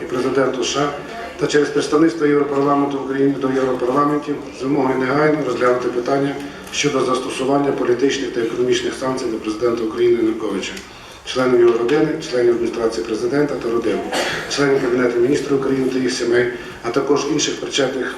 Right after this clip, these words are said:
до антиукраїнських, антидержавницьких дій осіб. Звернутися до Кам'янець-Подільського міського голови та депутатів Кам'янець-Подільської міської ради з вимогою засудити зрадницьку антидержавну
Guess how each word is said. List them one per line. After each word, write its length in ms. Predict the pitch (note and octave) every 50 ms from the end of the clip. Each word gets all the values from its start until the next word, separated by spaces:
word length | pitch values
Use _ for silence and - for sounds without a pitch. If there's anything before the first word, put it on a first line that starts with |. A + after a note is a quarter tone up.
| A2+ A2+
до 60 | A2+
антиукраїнських, 640 | A2 A2 A#2 G#2+ A#2 A#2+ B2+ A#2+ - - A#2+ A2+ A2
антидержавницьких 720 | A2 A2 A2 A2+ A2+ A2+ B2 A#2+ A2+ G#2+ - - - - G#2+
дій 120 | A2 G#2+ - -
осіб. 220 | - - - F#2 - - - - - - - - - - - - - - - C3
Звернутися 380 | B2+ D3 F3+ F3+ E3+ D3 E3
до 20 | E3
Кам'янець-Подільського 640 | E3+ E3 D#3+ - - - D#3+ D#3+ D#3+ - E3 D3+
міського 300 | C#3+ - - D3+ D#3 D3
голови 340 | C3+ C#3+ D3 C#3+ C#3+ D3 D3
та 160 | - C#3+ C#3
депутатів 540 | C3+ C#3 C3+ D3 D3 D3+ D3 D3 D3 D3 C3+ - D3
Кам'янець-Подільської 600 | C#3+ C#3 C3 - - C3+ C3+ C#3+ - - - C3+
міської 320 | B2+ - - C3+ C3 C3
ради 300 | C3 C#3+ D3 C#3+ D3+ D3+ - - - - - - - -
з 40 | -
вимогою 340 | D3 D3+ E3 - C3+ C#3 B2+
засудити 560 | C3+ C#3+ D3 - D#3+ D3+ D3 C#3+ - - A#2+
зрадницьку 520 | - C3+ C#3 C3+ - F#3 F#3 - - B2+
антидержавну 560 | B2 A#2+ - B2 B2 A#2+ C3 C3 B2+ B2 B2